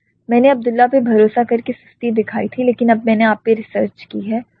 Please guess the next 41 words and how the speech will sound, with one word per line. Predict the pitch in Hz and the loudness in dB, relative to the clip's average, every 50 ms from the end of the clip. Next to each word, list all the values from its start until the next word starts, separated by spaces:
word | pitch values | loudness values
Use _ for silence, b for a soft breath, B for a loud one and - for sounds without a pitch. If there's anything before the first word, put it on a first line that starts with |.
| _ _ _ _ _ _ | _ _ _ _ _ _
اور | - 233 233 | 2 4 4
آپ | 233 226 226 _ | 4 2 0 _
کے | 269 | -2
نئے | 254 233 220 220 | 2 2 4 2
پرانے | 220 - 240 226 220 214 208 233 240 - | 2 2 0 2 2 2 0 0 -2 0
سب | - 220 202 202 | -2 0 0 0
انٹرویوز | 208 208 202 214 208 196 202 214 220 220 - _ | 0 0 -2 -2 -2 -2 -2 -2 -2 -2 -4 _
دیکھ | - 196 202 208 - - - - | -2 -2 -2 -2 -6 -12 -6 -4
اور | 233 226 - | -4 -2 0
پڑھ | - 208 202 | 0 0 0
ڈالے | 190 196 - 214 214 | 0 -2 -6 -8 -12
ہیں۔ | 214 220 233 _ _ _ _ _ _ _ _ _ _ _ _ _ _ _ _ - | -16 -18 -20 _ _ _ _ _ _ _ _ _ _ _ _ _ _ _ _ -2
امید | 240 247 247 247 262 254 277 | 2 4 4 4 4 2 0
ہے | 285 277 277 269 - - | 2 2 2 2 2 0
اب | 233 233 | -2 0
میں | 247 247 | 0 -2
آپ | 240 233 220 - | -2 -2 -4 -4
کی | _ 247 240 | _ -4 -2
ہر | 226 214 | -2 -2
چیز | 214 - 220 214 - | -2 -4 -8 -12 -8
کا | _ - | _ -6
خیال | 226 - 233 113 113 110 104 | -6 -2 -2 0 0 0 -2
رکھ | 104 104 - - | -4 -6 -8 -12
سکوں | - 110 - - 104 101 110 | -12 -12 -12 -14 -20 -20 -20
گی۔ | - _ _ _ _ _ _ _ _ _ _ _ _ _ _ _ _ _ _ _ _ | -20 _ _ _ _ _ _ _ _ _ _ _ _ _ _ _ _ _ _ _ _
ویسے | 233 240 254 262 - 330 | 2 4 4 4 4 2
آپ | 311 302 311 | 2 2 2
کا | - 311 302 | 2 2 2
وہ | 302 311 302 | 2 0 0
بٹوا | 247 233 226 220 _ 269 277 277 | 0 0 -2 0 _ -2 0 0
کہاں | 294 285 269 254 240 226 | 0 -2 0 0 2 2
گیا | 226 220 | 2 2
جس | 208 214 220 202 - 226 | 2 0 -2 -4 -2 0
میں | 226 226 | 2 2
آپ | 214 208 - _ | 2 0 -2 _
پاپ | - 226 - - _ | -6 -6 -6 -4 _
کارن | - 208 208 208 214 | 0 0 0 2 2
کے | 240 226 | 2 2
دانے | 196 202 202 202 214 240 | 2 2 0 0 -2 -2
رکھتے | 233 214 - _ - 247 | -2 -4 -8 _ -8 -8
تھے؟ | 226 - 277 294 | -8 -8 -12 -14